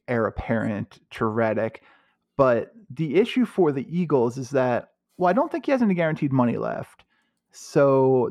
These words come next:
that is good. They wouldn't get hit with any, it, like, it wouldn't be a cap problem to trade him. But the value of trading for N F L veterans is just so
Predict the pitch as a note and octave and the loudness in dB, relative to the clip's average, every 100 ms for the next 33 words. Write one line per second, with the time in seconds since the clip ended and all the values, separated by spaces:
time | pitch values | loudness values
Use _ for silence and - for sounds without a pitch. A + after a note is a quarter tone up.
0 | C#3 D3 F#3+ E3 B2+ - C#3 C3 A2 B2 | -2 0 0 -2 -6 -6 0 2 2 0
1 | B2+ C#3 D#3+ D#3 D3+ - C3+ C3+ B2+ - | -2 0 -2 -4 -4 -4 -2 0 0 0
2 | C#3 C#3 C3+ D#3+ E3+ C#3 - - B2 B2 | -2 -4 -4 -4 0 -2 -2 -2 -2 0
3 | - B2+ A#2+ A2+ - - - - C#3 A#2 | 0 0 2 0 -4 -10 -8 -4 -4 -4
4 | G2 - - _ _ _ _ - C#3 D3+ | -6 -8 -14 _ _ _ _ -10 -2 0
5 | C#3+ A#2+ - E3 C#3+ B2 D3 E3+ G#3+ A3 | 2 -2 -4 -6 -4 0 2 2 2 2
6 | F3+ - - D#3 D#3+ D#3+ - B2+ C3+ C3 | 0 0 -4 -2 0 -2 -2 0 0 0
7 | B2+ A2+ B2 - A#2+ C3 A#2 A#2 C3 - | -2 -2 -4 -4 -6 -4 -6 -8 -14 -2
8 | C#3+ C#3 - _ - - - C#3 D#3 D3+ | 0 0 -4 _ -18 -10 -2 0 2 2
9 | D3 - | 0 -4